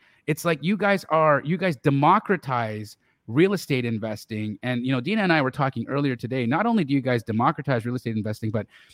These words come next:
there's so many ways that you can leverage a title company. Before we get into that, Jody, we wanna learn a little bit about you, um, because you are a veteran in the industry. And even though you look super young, um,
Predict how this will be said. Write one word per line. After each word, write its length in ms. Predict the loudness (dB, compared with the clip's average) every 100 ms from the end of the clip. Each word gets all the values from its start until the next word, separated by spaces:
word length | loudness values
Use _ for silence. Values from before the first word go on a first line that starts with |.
| -10
there's 180 | -8
so 240 | -6 0 2
many 180 | 2 2
ways 280 | 0 -2
that 100 | 0
you 100 | -2
can 200 | 0 0
leverage 340 | 2 0 0 -4
a 40 |
title 280 | -4 -2 0
company. 300 | -2 -6 -10 _ _ _
Before 300 | -4 -2 2
we 100 | 2
get 180 | 2 2
into 200 | 0 0
that, 180 | -2 -2
Jody, 260 | -4 -2 0
we 120 | 0
wanna 180 | 2 2
learn 280 | 4 4
a 40 | 4
little 220 | 2 2
bit 100 | 0
about 380 | -2 -4 -4 -6
you, 260 | -6 -6 -10 _ _ _ -8
um, 240 | -4 -4
because 320 | -4 0 2
you 160 | 4 4 8
are 380 | 10 12 8 4
a 80 | 0
veteran 360 | 2 2 2
in 100 | 2
the 140 | 0 0
industry. 520 | -2 -4 -4 -2 0
And 80 | 0
even 200 | 2 2
though 120 | 2
you 180 | 2 2
look 320 | 2 2 -2 -14
super 360 | -2 0 2
young, 400 | 0 0 -2 -4 -8 _ _ -4
um, 360 | -2 0 -2